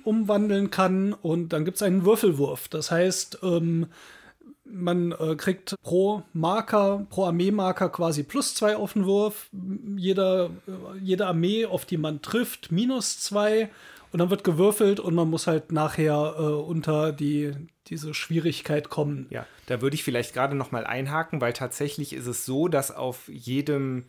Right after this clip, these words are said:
Speaker 2: äh, also auf jedem Weg, auf jeder Front quasi ein Frontmarker fest sitzt. Also der ist
Speaker 1: Mhm.
Speaker 2: immer da und
Speaker 1: Ja.
Speaker 2: der ist halt dann quasi in einem Gebiet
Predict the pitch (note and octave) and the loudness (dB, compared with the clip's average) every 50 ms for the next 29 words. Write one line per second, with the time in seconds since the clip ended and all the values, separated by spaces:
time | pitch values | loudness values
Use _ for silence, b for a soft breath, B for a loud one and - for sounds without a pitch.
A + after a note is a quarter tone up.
0 | b b b b b b _ _ _ _ _ _ - - A#2+ A2+ A2 A2+ - - | b b b b b b _ _ _ _ _ _ -14 -10 -10 -8 -8 -10 -10 -10
1 | A2 A2+ - A#2+ A#2 - - - C3 C3 B2 B2 C#3 C#3 C3 - C3+ B2+ G#2+ A2 | -12 -10 -8 -8 -10 -8 -4 -4 -2 0 0 -2 -4 -6 -12 -14 -14 -14 -6 0
2 | C3 D3 E3 F#3+ A3 G#3+ - B2+ C3 - - C#3+ C#3+ C#3 C3+ B2 - - - C3 | 2 4 4 4 2 0 -2 -4 -6 -4 -2 0 2 2 2 0 -2 -4 -2 0
3 | C#3 D3 F3 F#3 - - - D#3+ D#3+ D3+ D3+ C#3+ - C3+ C3+ B2+ - - - D3 | 0 0 0 -2 -6 -2 0 2 2 2 0 -2 -4 -4 -6 -8 -8 -4 -2 0
4 | D#3 E3+ F3+ E3+ - D#3 D3 D3 D3+ - - D3+ C3 - - D3+ D#3 D#3 - - | 0 0 0 -2 -2 0 0 0 0 0 -2 -6 -6 -4 -4 -4 -4 -4 -4 -8
5 | C3+ B2+ C#3+ D3 C#3+ - - - - - - B2+ A#2+ C3 B2 C#3 C3+ B2 - - | -2 0 0 0 0 -2 -6 -8 -10 -8 -8 -6 -6 -2 0 0 0 0 0 0
6 | D#3+ D3+ C#3+ C3+ A#2+ A2 G#2+ A2 G#2 G#2 G#2 A2+ A2+ C#3 B2 C3 C#3 C3+ - C3+ | 2 2 4 4 2 0 0 -4 -4 -4 -6 -6 -4 -4 -2 -2 -2 -2 -2 -2
7 | B2 - B2 A#2+ A2 - B2+ B2 B2+ C3 B2+ A#2+ A#2 - A#2 B2+ C3 C#3 C3 B2+ | -2 0 -2 -2 -2 -2 -2 -2 -2 -2 -2 -4 -4 -4 -4 -2 -2 -2 -2 -2
8 | A2+ A#2+ G#2+ A#2+ C#3+ F3+ G#3 A#3+ B3 - - | -4 -4 -4 -2 -2 0 0 0 -2 -6 -12